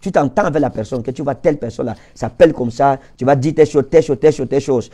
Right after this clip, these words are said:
Quand la personne fait comme ça là, après tu vas me susciter l'argent. Quand tu viens prêcher chez moi là, gars, suscite-moi vingt millions. Fais tout pour que les gens s'y sortent vingt millions. C'est ce qui est en train de se passer en fait, ici en Côte d'Ivoire. Pas seulement en Côte d'Ivoire, même aussi au Cameroun, dans d'autres nations,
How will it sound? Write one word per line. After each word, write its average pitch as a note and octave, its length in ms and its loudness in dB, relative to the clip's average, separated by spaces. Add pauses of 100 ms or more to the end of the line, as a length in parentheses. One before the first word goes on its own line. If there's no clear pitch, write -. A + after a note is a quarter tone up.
(140)
Quand E3+ 100 2
la D#3+ 80 6
personne C#3+ 260 2
fait D#3+ 100 0
comme C#3+ 140 0
ça D3 120 0
là, C#3 80 2
après D3+ 240 2
tu F3 100 -4
vas E3+ 100 2
me E3 120 2
susciter C3 400 -2
l'argent. B2+ 400 -2 (200)
Quand E3+ 120 2
tu F#3 100 -4
viens F3+ 120 2
prêcher C#3+ 260 -2
chez - 120 -4
moi C#3 200 0
là, - 160 -2 (200)
gars, B2 440 4 (200)
suscite-moi D#3 520 0
vingt D3 220 2
millions. B2 360 0 (160)
Fais A#3 140 6
tout A#3 300 0
pour - 180 -4
que C#3+ 180 -2
les D#3 220 4
gens D#3+ 200 4
s'y E3 140 -6
sortent D3 240 -4
vingt B2+ 220 0
millions. G2+ 300 -6 (1000)
C'est - 160 -10
ce C3 120 -4
qui C3 120 -4
est F3+ 60 4
en C#3 80 0
train D3+ 160 -2
de C3 100 0
se A#2+ 140 -8
passer A#2 340 -8
en C3+ 120 -6
fait, A#2+ 300 -12 (720)
ici B2+ 200 -2
en C#3 80 0
Côte C3+ 140 -4
d'Ivoire. A2 360 -2
Pas F3+ 140 -2
seulement F3+ 160 -2
en D#3+ 60 -4
Côte F#3+ 140 -4
d'Ivoire, C#3+ 240 -2
même F#3+ 220 -4
aussi D3+ 160 -2
au E3+ 60 -6
Cameroun, D#3 400 -4
dans C3 180 2
d'autres G3 280 -4
nations, D#3 440 -4